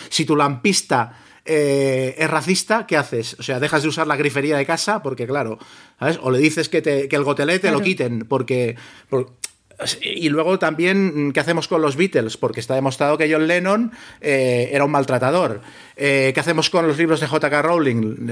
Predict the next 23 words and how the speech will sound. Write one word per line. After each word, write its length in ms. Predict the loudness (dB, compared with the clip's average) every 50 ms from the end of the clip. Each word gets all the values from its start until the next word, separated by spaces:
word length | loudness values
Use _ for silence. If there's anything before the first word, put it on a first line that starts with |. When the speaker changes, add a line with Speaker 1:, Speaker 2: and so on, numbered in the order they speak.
| -4 -2
Speaker 1:
Las 140 | -2 0 2
novelas 260 | 2 2 2 2 2 2
de 60 | 2
Speaker 2:
Claro. 140 | 2 2 2
Speaker 1:
Harry 80 | 2
Potter 260 | 2 2 2 2 2
las 160 | 2 2 0 0
tiramos. 500 | 0 2 2 2 2 2 0 0 0 0
¿Qué 60 | 0
hacemos 280 | 0 2 2 2 2 2
con 160 | 0 0 2
The 80 | 2 2
Mandalorian? 760 | 2 0 2 2 2 2 2 2 2 2 2 0 0 -4 -6 -10 -20 -20 -20 -12 -6 -2
Que 60 | -2
ha 40 | 0
tenido 300 | 2 2 2 2 2 2
un 120 | 0 0
par 180 | 0 0 2 2
de 100 | 2 2
pollos 320 | 2 0 0 2 0 0
a 40 | -2
este 140 | -2 -2 -2
respecto. 580 | -2 -2 0 0 0 0 0 0 -2 -4 -4